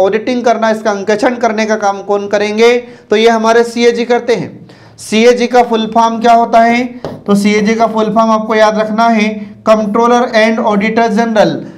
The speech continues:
हिंदी में इनको कहा जाता है नियंत्रक एवं महालेखा परीक्षक, ठीक है। तो भारत सरकार के जितने भी विभाग हैं, इन विभागों के द्वारा जितना भी पैसा खर्च किया जाता है,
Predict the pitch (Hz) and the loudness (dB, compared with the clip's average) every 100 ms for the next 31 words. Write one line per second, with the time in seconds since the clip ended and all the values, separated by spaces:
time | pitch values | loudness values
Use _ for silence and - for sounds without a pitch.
0 | - 175 202 214 233 233 220 233 233 214 | -6 -2 0 0 0 0 0 -2 0 0
1 | 214 208 220 226 220 214 220 214 233 240 | 0 0 0 -2 -2 -2 -2 0 0 0
2 | 233 208 220 214 220 220 202 214 202 190 | 0 0 0 0 0 -2 -2 -4 -2 -2
3 | 190 208 151 - - _ _ - 220 220 | 0 0 -2 -4 -20 _ _ -4 -2 0
4 | 240 240 - - - 214 175 175 247 247 | -4 -6 -20 -14 -2 -2 2 2 2 0
5 | 214 214 214 220 226 185 190 226 233 220 | -2 2 0 2 -2 -2 -2 -2 0 2
6 | 214 196 220 220 226 233 226 - 214 240 | 2 4 2 2 0 -2 -8 -6 -4 0
7 | 214 190 196 214 233 233 214 214 214 208 | 2 4 4 2 0 0 2 2 2 -2
8 | 202 226 240 226 208 220 220 214 233 220 | -2 -2 -2 0 0 0 -2 -4 -4 -2
9 | 214 208 202 226 226 214 | 0 0 0 2 2 0